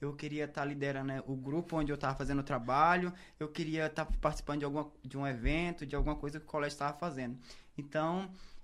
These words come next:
a doutora Edivânia Trigueiro viu essa proatividade e decidiu aí me colocar como professor do curso Técnico em Segurança do Trabalho. E antigamente eu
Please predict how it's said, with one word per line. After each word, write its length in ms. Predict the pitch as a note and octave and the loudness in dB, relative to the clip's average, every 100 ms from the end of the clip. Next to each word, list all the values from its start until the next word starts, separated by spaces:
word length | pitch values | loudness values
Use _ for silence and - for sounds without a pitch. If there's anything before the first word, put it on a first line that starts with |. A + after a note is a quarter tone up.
| - | -10
a 240 | C3 B2+ | -8 -6
doutora 340 | B2+ B2+ C3+ C3+ | -6 -6 -4 -4
Edivânia 340 | A#2+ C3 C3+ | -4 2 4
Trigueiro 600 | - D#3+ D#3 D3+ F#3 A3 - C3+ | 4 0 -6 -6 -6 -8 -10 -16
viu 260 | A#2 D3 D#3 | -8 -4 -4
essa 400 | C#3 C3+ C3 - - - - - - | -6 -6 -6 -8 -18 -20 -20 -20 -10
proatividade 1000 | - C3+ C3 C#3 C#3+ C#3 D#3 F3+ G3+ G#3 - | -2 -2 -2 -4 -2 0 0 0 -4 -8 -6
e 160 | F3+ | -6
decidiu 520 | E3+ F3 - D3+ D#3+ D#3 | -6 -8 -8 -8 -4 -2
aí 140 | D3+ | -2
me 240 | E3+ F3 - - - | -4 -6 -12 -20 -20
colocar 440 | - E3+ E3+ D3+ | -6 -6 -4 -10
como 220 | D3 D#3+ D#3+ | -10 -12 -12
professor 460 | E3 E3 - D#3 | -14 -14 -10 -10
do 120 | D#3 | -8
curso 340 | D#3 D#3 D#3 - | -12 -12 -14 -8
Técnico 320 | C#3 C#3 C#3+ | -8 -6 -8
em 40 | E3 | -8
Segurança 360 | C#3+ C#3 C#3 | -8 -6 -8
do 40 | - | -8
Trabalho. 340 | D#3 A#2 A2 - - - - - | -6 -6 -8 -14 -20 -20 -20 -8
E 60 | D3+ | 0
antigamente 800 | F#3+ G3+ F#3 E3 D#3 F3+ G#3 - | 0 0 0 0 2 -2 -4 -2
eu 160 | D3+ | -4